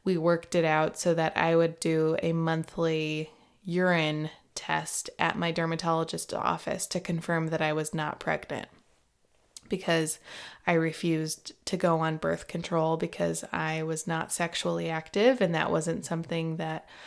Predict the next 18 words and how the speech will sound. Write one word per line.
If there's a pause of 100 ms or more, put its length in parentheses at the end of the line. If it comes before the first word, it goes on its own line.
(140)
my
family
felt
comfortable
with. (440)
So
yeah,
I
went
on
Accutane
three
different
times
in
high
school,
and